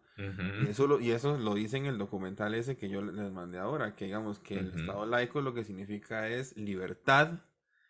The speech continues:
Speaker 2: de que las personas escojan lo que les dé la puta gana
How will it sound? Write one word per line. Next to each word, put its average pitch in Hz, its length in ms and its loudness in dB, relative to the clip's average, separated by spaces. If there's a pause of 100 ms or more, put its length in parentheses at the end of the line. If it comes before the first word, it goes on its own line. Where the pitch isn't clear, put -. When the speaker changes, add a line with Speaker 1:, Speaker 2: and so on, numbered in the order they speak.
(160)
Speaker 2:
de 101 160 -2
que 92 120 -6
las 95 140 -6
personas 95 440 -6
escojan 123 380 -2
lo 123 100 -2
que - 80 -6
les 95 140 -2
dé 98 40 -4
la 104 140 -4
puta 104 220 -4
gana 107 280 -6